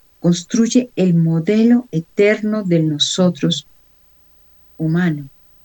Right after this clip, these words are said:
ante todo, de aquel nosotros que está formado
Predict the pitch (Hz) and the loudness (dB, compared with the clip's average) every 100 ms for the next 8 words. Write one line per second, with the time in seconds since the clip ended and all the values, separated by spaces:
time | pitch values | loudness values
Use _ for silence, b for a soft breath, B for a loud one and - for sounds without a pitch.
0 | _ _ _ - 156 156 156 - 196 165 | _ _ _ -2 0 0 -2 2 2 2
1 | 143 - _ _ _ _ 147 156 160 160 | -4 -14 _ _ _ _ -2 0 0 0
2 | - 208 226 214 190 - 165 165 139 - | -4 -2 0 -2 -2 0 0 -2 -10 -12
3 | - _ _ - 156 - 175 170 170 160 | -18 _ _ -4 -4 0 -2 0 -2 0
4 | 156 160 175 180 | 2 2 2 0